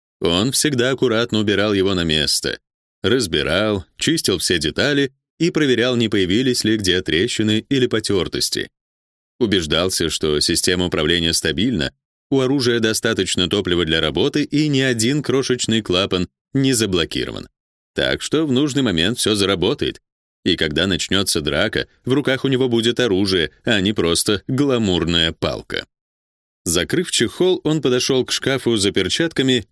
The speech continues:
и вспомнил, что оставил их в кармане плаща. Отворачиваясь, Ида поймал своё отражение в зеркале.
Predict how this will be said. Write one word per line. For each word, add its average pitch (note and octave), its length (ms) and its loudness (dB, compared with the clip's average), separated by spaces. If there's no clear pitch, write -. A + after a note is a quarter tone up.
и C#3 120 2
вспомнил, C3+ 500 0
что - 200 0
оставил A#2 420 0
их F#2+ 120 -4
в - 40 -14
кармане E2+ 440 0
плаща. - 500 -4
Отворачиваясь, E2 1000 0
Ида D3+ 340 0
поймал A#2+ 400 0
своё G#2 340 2
отражение F2+ 560 0
в D2 40 -2
зеркале. D2 600 -4